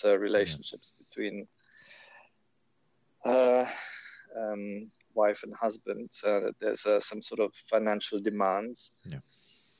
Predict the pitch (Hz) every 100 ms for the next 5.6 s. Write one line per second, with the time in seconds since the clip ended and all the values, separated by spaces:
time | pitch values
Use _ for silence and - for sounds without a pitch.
0 | _ 104 104 101 98 101 98 98 98 101
1 | 101 _ _ - 113 113 117 107 104 -
2 | - 104 - 104 104 - 113 110 101 98
3 | 101 101 _ 104 101 - 104 104 104 -
4 | 110 104 104 101 104 104 104 - - 95
5 | 101 113 120 104 101